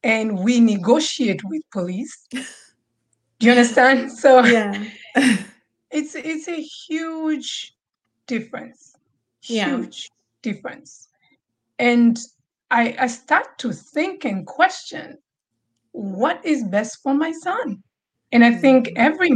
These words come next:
Speaker 1: mother will have to ask that question. You know, every mother of a, a Black child, or they have to ask that question.
Speaker 2: Yeah.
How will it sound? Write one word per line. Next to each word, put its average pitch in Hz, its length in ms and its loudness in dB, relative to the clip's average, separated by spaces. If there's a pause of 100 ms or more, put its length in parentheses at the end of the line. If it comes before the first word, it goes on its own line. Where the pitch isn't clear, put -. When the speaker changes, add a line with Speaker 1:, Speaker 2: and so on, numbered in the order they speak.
(140)
Speaker 1:
mother 240 420 2 (380)
will 214 220 -4
have 277 380 0
to - 100 -10
ask 254 300 2
that 208 240 0
question. - 580 -2 (600)
You 214 100 -2
know, 208 80 0
every 254 300 2
mother 240 380 6
of 226 280 -4
a, 190 300 2
a 214 100 -4
Black 214 480 -2 (140)
child, 247 540 -2
or - 280 -10 (720)
they 269 140 2
have 320 240 2
to 330 200 -6
ask 330 240 -2
that 320 220 -4
question. - 480 -4 (340)
Speaker 2:
Yeah. 202 240 -4